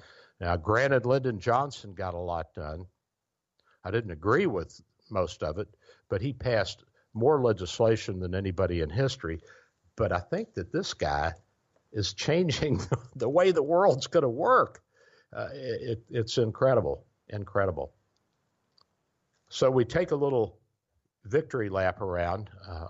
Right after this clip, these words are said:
on behalf of Judge Kavanaugh. And really, this is a victory lap for us.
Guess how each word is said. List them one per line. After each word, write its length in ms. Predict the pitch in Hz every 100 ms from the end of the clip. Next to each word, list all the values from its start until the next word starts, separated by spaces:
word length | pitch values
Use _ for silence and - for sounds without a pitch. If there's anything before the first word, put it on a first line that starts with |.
| -
on 200 | 101 90
behalf 380 | 85 98 92
of 180 | 85 78
Judge 340 | - 92 82 -
Kavanaugh. 540 | 101 87 80 80 87 - - - _
And 160 | 135 131
really, 260 | 196 156
this 220 | 151 180
is 140 | 131 101
a 40 |
victory 400 | 92 117 - 101
lap 340 | 87 95 90 -
for 200 | 92 87
us. 340 | 73 - -